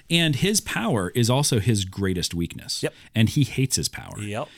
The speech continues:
Speaker 1: And he would want nothing more than to be free of that power.
Speaker 2: Yep.
Speaker 1: But he has to use it. And even Logan,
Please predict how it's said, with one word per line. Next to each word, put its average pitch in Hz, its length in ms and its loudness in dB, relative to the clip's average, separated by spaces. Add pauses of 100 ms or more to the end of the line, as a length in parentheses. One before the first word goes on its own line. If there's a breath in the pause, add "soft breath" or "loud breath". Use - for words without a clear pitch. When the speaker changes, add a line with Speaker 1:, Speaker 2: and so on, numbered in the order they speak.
(180 loud breath)
Speaker 1:
And 101 140 4
he 110 240 6
would 98 220 2
want 107 260 2 (160)
nothing 123 520 4
more 113 200 4
than 92 160 0
to 87 60 -2
be 82 80 -4
free 92 300 -4
of 78 100 -6
that 71 180 -10
power. - 380 -14 (160)
Speaker 2:
Yep. 117 160 -8 (120)
Speaker 1:
But 90 160 2
he 95 140 0
has - 300 -8
to 76 100 -8
use 87 160 -6
it. - 180 -16 (460 soft breath)
And 113 140 6
even 147 340 4
Logan, 104 540 0